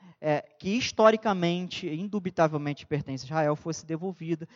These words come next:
Israel fosse formada ali como um país, desde dois mil quatrocentos e oitenta e seis anos depois. Aí você vai me dizer que é coincidência.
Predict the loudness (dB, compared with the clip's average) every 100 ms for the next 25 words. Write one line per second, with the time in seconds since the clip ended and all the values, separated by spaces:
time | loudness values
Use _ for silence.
0 | _ -4 0 2 2 0 -4 -4 -4 -2
1 | 0 2 4 4 -2 -6 -10 -2 4 4
2 | 4 -2 -8 -16 -20 _ 4 8 8 6
3 | -4 4 8 8 6 -14 _ _ _ _
4 | _ _ _ _ _ _ _ _ _ -20
5 | _ 8 8 6 2 4 6 4 4 4
6 | 4 -2 -2 -2 -2 0 4 4 4 -4
7 | 0 2 2 0 -4 -2 -2 2 0 0
8 | -10 _ _ -20 _ _ _ 0 2 0
9 | 0 0 0 -2 -4 -4 -8 -10 -6 -8
10 | -8 -14